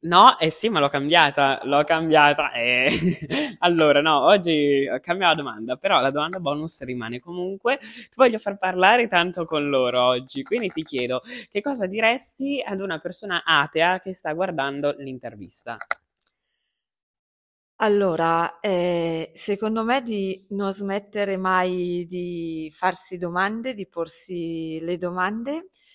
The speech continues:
Speaker 2: e se per caso qualcuno arriva un po' a bussare alla porta della tua vita e non riesci tanto a capire chi è o che cos'è,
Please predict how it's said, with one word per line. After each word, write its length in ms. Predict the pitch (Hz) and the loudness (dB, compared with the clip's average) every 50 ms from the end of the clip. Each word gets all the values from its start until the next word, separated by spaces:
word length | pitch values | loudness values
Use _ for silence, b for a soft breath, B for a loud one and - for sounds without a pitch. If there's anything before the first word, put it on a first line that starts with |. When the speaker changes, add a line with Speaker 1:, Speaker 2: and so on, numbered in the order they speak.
| b b b b _ _ | b b b b _ _
Speaker 2:
e 300 | - 214 208 208 202 202 | 2 2 4 4 2 0
se 220 | 196 - 233 233 233 | 0 -2 -2 -2 0
per 220 | 240 226 220 226 | -2 -4 -4 -2
caso 720 | - - 233 226 202 190 180 175 190 185 180 180 175 175 - | 0 2 4 4 4 2 0 -2 -2 0 0 0 -2 -2 0
qualcuno 1160 | - 202 190 196 196 _ - 240 240 240 214 196 185 185 180 180 175 170 170 165 165 165 165 - - | 2 2 2 2 -2 _ -8 -4 -4 -2 -2 -2 0 0 0 0 0 0 0 0 0 -2 -2 -2 -2
arriva 380 | - 180 185 190 196 196 196 185 | -2 -2 -2 -2 -4 -2 -2 -2
un 120 | 190 190 | -4 -2
po' 120 | - 190 | 0 2
a 200 | 190 190 185 185 180 | 4 4 4 4 2
bussare 480 | 175 190 185 - - 202 196 190 185 | -2 -8 -10 -4 0 2 2 4 4
alla 180 | 180 180 185 185 | 2 2 2 0
porta 300 | - - 190 190 - 220 | 0 0 -2 -2 -2 -2
della 140 | 202 190 190 | -2 -2 -2
tua 160 | 190 202 190 | -2 -4 -6
vita 320 | 180 202 202 196 - 196 196 | -6 -6 -8 -4 -2 -2 0
e 340 | 185 180 180 175 175 175 - _ _ _ _ _ | 0 0 -2 -2 -4 -6 -10 _ _ _ _ _
non 120 | 185 196 | -4 -2
riesci 240 | 196 202 202 - - | 0 0 -2 -2 -4
tanto 220 | - 208 208 214 | -4 -4 -4 -4
a 40 | 214 | -6
capire 440 | 214 214 202 - 220 214 202 208 202 | -6 -6 -6 -4 -4 -4 -2 -4 -6
chi 140 | - - 214 | -4 -2 2
è 120 | 214 208 196 | 2 2 2
o 80 | 196 | 0
che 180 | 190 - 202 190 | -2 -6 -10 -14
cos'è, 560 | - - 214 208 196 208 202 208 214 240 269 | -8 -8 -8 -4 -2 0 2 2 2 0 -2